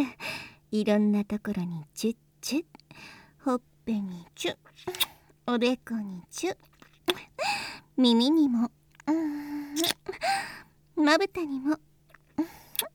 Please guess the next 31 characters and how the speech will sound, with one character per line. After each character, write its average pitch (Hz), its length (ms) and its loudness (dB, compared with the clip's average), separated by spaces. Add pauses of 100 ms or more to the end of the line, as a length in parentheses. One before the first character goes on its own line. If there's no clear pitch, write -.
(920)
ほ 226 160 4
ら 214 220 0 (100)
ほ 254 80 0
ら。 403 80 2 (4000)
ハ 254 240 8
ー 247 60 4
ト 254 140 2
マ 262 200 4
ー 269 40 2
ク 254 120 -6
で 240 140 6
ラ 220 160 6
ブ 240 100 0
ラ 302 120 6
ブ 370 80 4
魅 320 280 6
了 339 140 2
天 381 180 -2 (260)
国。 359 300 -8 (760)
ほ 214 300 0
ら、 294 60 0 (680)
坊 285 220 12
や 262 140 4
の 240 140 2
方 254 200 0
か 247 120 0
ら 233 120 0
も 220 120 -2
い 262 320 6
い - 20 2
よ。 262 120 0